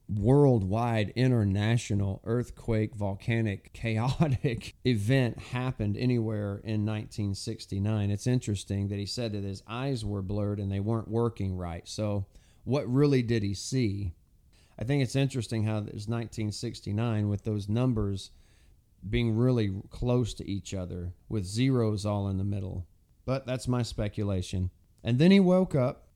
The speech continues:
and he called it a crazy dream. And here was the comment about it. He said, "My headache is worse. It's a wonder I didn't get killed on that horse.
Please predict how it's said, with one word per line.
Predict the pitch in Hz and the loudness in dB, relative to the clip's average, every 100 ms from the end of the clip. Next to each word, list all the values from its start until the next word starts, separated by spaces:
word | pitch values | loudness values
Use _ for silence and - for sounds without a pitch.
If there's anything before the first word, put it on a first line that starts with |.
| _ | _
and | 120 120 | -2 -2
he | 110 | -2
called | 143 170 156 | -2 0 0
it | 127 | 0
a | 117 | -2
crazy | - 147 160 156 139 127 | 0 2 2 2 2 0
dream. | 117 123 101 98 95 90 _ _ _ _ _ - | 2 2 0 -2 -6 -8 _ _ _ _ _ -2
And | 117 | 2
here | 131 170 | 4 6
was | 156 120 | 4 2
the | 120 | -4
comment | - 131 127 110 104 | -4 -2 0 0 0
about | 101 98 98 | -2 -4 -4
it. | - - _ _ _ - | -8 -14 _ _ _ -4
He | 117 | -2
said, | - 135 120 | 2 2 4
"My | 110 | 4
headache | 110 151 165 151 131 | 4 4 4 2 0
is | 110 | -2
worse. | 95 113 123 123 - - - _ _ _ _ _ - | 0 0 2 0 -6 -14 -20 _ _ _ _ _ -4
It's | 123 113 | -2 0
a | |
wonder | 107 123 156 156 117 | 2 4 6 6 4
I | 101 | 2
didn't | 113 113 | 2 2
get | 110 110 | 0 -2
killed | - 147 113 104 | 0 0 2 0
on | 101 | 0
that | 110 117 | 0 0
horse. | 123 117 90 - | 0 -2 -4 -8